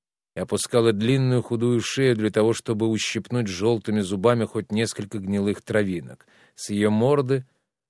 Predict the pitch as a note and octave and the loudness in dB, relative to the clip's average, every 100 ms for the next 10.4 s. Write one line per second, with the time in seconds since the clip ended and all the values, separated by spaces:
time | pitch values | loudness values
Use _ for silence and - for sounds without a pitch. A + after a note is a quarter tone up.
0 | _ G2+ A2 A2+ - A2+ A2+ A#2 - G#2+ | _ 2 4 4 2 2 2 2 0 -4
1 | F#2+ - G2 G2+ F#2+ A#2 A#2+ A2 A2 G#2 | -4 -4 -2 -2 0 0 0 -2 -6 -6
2 | G2+ F#2 A2+ G#2+ G2 G2+ A2+ C3+ C3 B2+ | -6 -4 0 0 0 0 0 0 0 0
3 | B2+ B2 A#2 G2+ F#2+ A2 G2+ G#2 - G#2+ | 0 2 0 0 -2 -4 -4 -6 -4 -4
4 | G#2 G2 F2 D2+ _ _ _ _ _ _ | -2 -2 -4 -8 _ _ _ _ _ _
5 | _ _ - G2 - A2+ G#2 G#2 G2+ F#2+ | _ _ -6 -4 0 4 4 4 4 2
6 | F#2 F#2+ F2+ G#2 C#3 C#3+ C3+ _ _ _ | 2 2 2 2 2 0 -4 _ _ _
7 | _ _ _ _ _ - F2+ G#2 G2 G#2+ | _ _ _ _ _ -10 -4 -4 0 2
8 | G#2+ A2 A#2+ G#2 - G2 G#2 G2+ A2 G2 | 4 4 4 2 -2 -4 -2 -2 -2 0
9 | G#2 G2 G2 - G2+ G#2 - A2+ G2+ F2 | 0 0 0 -4 -2 -2 -2 -2 -2 0
10 | F#2+ F#2+ A#2 C3+ | 0 0 0 -2